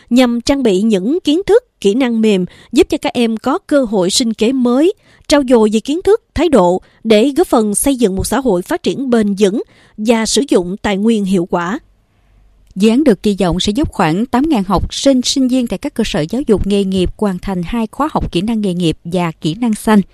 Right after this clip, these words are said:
Speaker 2: Có ít nhất mười lăm ngàn học sinh, sinh viên tham dự vào các sự kiện kết nối việc làm, thực tập, đối thoại với doanh nghiệp.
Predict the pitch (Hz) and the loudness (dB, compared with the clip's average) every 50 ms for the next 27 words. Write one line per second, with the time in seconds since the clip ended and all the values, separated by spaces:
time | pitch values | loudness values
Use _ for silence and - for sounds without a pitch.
0 | _ _ _ _ _ _ _ _ _ _ - 226 262 269 - 262 311 339 - 208 | _ _ _ _ _ _ _ _ _ _ -4 -4 -2 0 0 0 0 0 0 -2
1 | 196 202 208 220 - 294 269 226 196 185 180 170 202 165 - 247 240 - - 233 | -2 0 0 -2 -2 -2 -2 -2 -2 -2 -4 -4 -4 -4 -2 -2 -4 -2 -2 -2
2 | 214 214 190 220 220 214 202 - - 285 277 262 202 208 170 156 156 165 - - | -2 -2 0 0 0 0 -2 -2 -4 -2 -2 0 0 0 0 0 0 -2 -6 -10
3 | - _ - 185 196 - - - - - 208 180 - - 175 151 - 170 - - | -20 _ -6 -4 -4 -2 -2 -4 -4 -4 -4 -4 -4 -4 -4 -4 -4 -4 -6 -4
4 | - 240 254 311 294 - 190 - _ - 185 185 170 156 - _ _ - - - | -2 -2 -2 -2 -2 -2 -4 -4 _ -2 0 0 0 0 -4 _ _ -8 -4 -4
5 | 226 - _ - 185 160 - _ - - 185 208 277 - - 208 170 147 143 151 | -4 -4 _ -6 -6 -6 -6 _ -6 -4 -2 -2 0 0 -2 -2 -2 -2 -4 -4
6 | - 254 247 - 233 214 202 185 175 165 151 | -2 -2 0 0 0 0 0 0 0 0 0